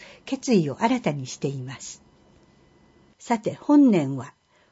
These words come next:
本市のまちづくりの基本方向を示す最上位計画である、第二次、ふるさと龍ケ崎戦略プランの二年目の年となります。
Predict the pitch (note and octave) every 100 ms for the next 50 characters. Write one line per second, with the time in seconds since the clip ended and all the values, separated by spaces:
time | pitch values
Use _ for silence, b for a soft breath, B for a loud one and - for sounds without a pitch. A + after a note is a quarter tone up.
0 | _ - D4+ D4+ G3+ D#3+ D3+ F3 C#4+ D4+
1 | - G#3 D#3 C3 F3+ E3+ C#4 C4+ D4 C4
2 | B3+ D3+ C3 - D3 D3+ - D3+ b b
3 | b b - - C4 C#4 A#3 C4 C4 B3
4 | B3+ A#3+ G3 - B2+ C#3+ C#3 B2+ - _
5 | _ _ F#3+ B3 B3+ F#3 G3+ G3 C3 -
6 | _ - B3 D4 D4 G#3+ D3+ D#3+ A3+ A#3
7 | G#3 E3 - - A#3 B3 A#3+ _ A#3 F3+
8 | C#3+ C3+ D#3 F#3 C4 C4 C4+ E3+ C#3+ -
9 | - C3 B2+ B2+ B2+ - -